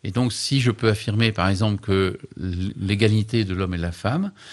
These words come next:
eh bien, c'est parce que l'homme et la femme, étant tous les deux à égalité de nature humaine, eh bien, euh, ce qui est vrai pour eux en termes de droit du fait de leur nature humaine,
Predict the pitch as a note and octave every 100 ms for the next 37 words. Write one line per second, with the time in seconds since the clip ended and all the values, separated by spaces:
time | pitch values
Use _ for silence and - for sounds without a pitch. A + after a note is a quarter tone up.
0 | - - - D#2 F#2 C#3+ - F#2+ - -
1 | B2 D#3+ - G2 A2 G#2+ G2 F2+ G#2 G2
2 | - G#2+ C#3+ C#3+ - A2 G2 A2 - F#2
3 | F2+ F2+ F2+ - F#2 E2+ F2 - F2+ F2
4 | F2 C#3 E3+ - - - - G2+ F2 F2+
5 | G2+ C#3 D3+ - F#2 E2+ D#2+ - - G#2
6 | - F#2+ E2+ F#2+ G#2+ F2+ F#2 G3+ G3 -
7 | - G2+ G#2 G#2+ G2+ - - F#2 F2 F2
8 | F2+ E2+ G2 F2+ - E2+ F2 G#2 - -
9 | G#2 F#2+ F2+ E2+ F2 - F2+ F2 E2+ B2+